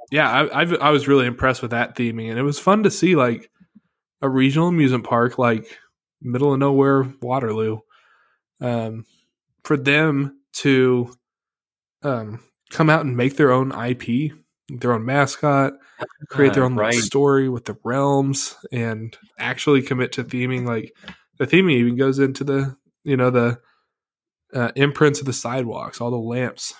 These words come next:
Speaker 1: match in
Speaker 2: Oh,
Speaker 1: certain
Speaker 2: that's
Speaker 1: areas.
Speaker 2: sick.
Speaker 1: Like, it's, it's really good, and it's all, um, <laughs> I don't know who the creative team of that was, but,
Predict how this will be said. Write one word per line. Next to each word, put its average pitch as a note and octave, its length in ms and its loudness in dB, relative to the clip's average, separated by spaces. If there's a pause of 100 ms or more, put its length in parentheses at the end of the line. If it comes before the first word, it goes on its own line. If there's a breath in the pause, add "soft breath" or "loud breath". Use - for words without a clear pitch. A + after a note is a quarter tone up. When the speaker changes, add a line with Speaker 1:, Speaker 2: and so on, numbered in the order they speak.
Speaker 1:
match A2+ 580 -8
in A#2+ 220 -10
Speaker 2:
Oh, A#2+ 40 -8
Speaker 1:
certain A#2 240 -2
Speaker 2:
that's A2 200 -6
Speaker 1:
areas. B2 320 4
Speaker 2:
sick. - 80 -14 (640)
Speaker 1:
Like, A#2+ 200 2
it's, C#3+ 300 4
it's D3+ 280 0
really C#3+ 320 6
good, B2 300 4
and A#2 180 0
it's A#2+ 160 0
all, B2 280 4
um, A2+ 440 0 (540)
<laughs> - 200 -12
I - 260 -6
don't D#3 120 -4
know C3+ 100 -2
who C3 160 4
the A#2+ 80 -6
creative A#2+ 340 0
team G#2+ 220 -8
of G#2 60 -4
that G2 160 -6
was, F#2+ 300 -8 (560 loud breath)
but, G#2+ 320 -4